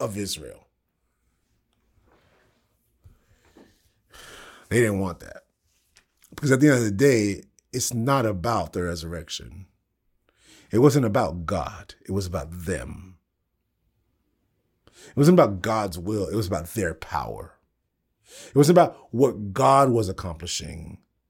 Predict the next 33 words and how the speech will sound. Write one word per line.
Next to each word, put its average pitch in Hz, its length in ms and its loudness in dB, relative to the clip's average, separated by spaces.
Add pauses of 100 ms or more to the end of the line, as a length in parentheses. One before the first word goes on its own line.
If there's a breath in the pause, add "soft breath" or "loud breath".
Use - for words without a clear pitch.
(120)
It - 40 -4
was 113 120 -2
about 110 240 -4
what 117 160 -2
they 113 680 -2
wanted 92 540 -6
to 90 100 -10
continue 85 760 -8
to, 78 340 -12 (1700)
um, - 180 -20 (560)
to 117 160 -10
co-, 120 160 -2
what, 113 360 6
what 120 180 4
they 135 160 6
wanted. 107 440 -2 (560 soft breath)
It 151 60 6
was 143 120 8
about 110 280 2
their 127 240 2
agenda. 98 400 -4
It - 60 -6
was 120 100 0
about 120 180 0
their 120 460 0
way. 98 380 -4 (280 soft breath)
It 107 60 -2
was 120 120 2
about 113 420 -2 (200)
their 123 480 2
power, 95 520 -4
their 131 340 0
control. 98 640 -10